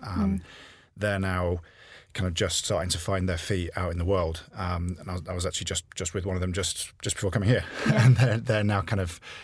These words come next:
Speaker 1: starting to teach classes. Uh, some of them have just kind of clubbed together and opened a little gym in an old
Speaker 2: Oh.
Speaker 1: garage in Brixton. And then, and, you know, they're running boot camps in the park and they're do-, like, they're doing it.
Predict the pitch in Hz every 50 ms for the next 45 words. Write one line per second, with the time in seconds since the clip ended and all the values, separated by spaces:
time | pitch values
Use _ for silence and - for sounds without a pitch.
0 | - - - - _ - - - - - - 80 73 67 - - 87 - - 123
1 | 113 107 - - 104 98 92 85 - - 104 95 90 - - 98 92 90 85 87
2 | 82 85 - 85 - - - - 92 87 85 - 95 85 - - - 92 90 87
3 | 82 90 90 85 - 90 87 85 85 90 90 101 104 98 95 90 87 87 90 87
4 | 85 80 101 98 92 90 87 87 92 87 87 104 92 - - 101 90 90 87 87
5 | 95 92 90 90 90 87 - - 92 92 87 90 85 - - 92 90 87 87 92
6 | 95 92 92 87 107 101 - - 98 - - - 87 87 85 - 104 101 95 90
7 | - - 90 87 85 82 - 104 95 - 95 92 85 - 90 90 85 - - 98
8 | 95 87 80 85 85 175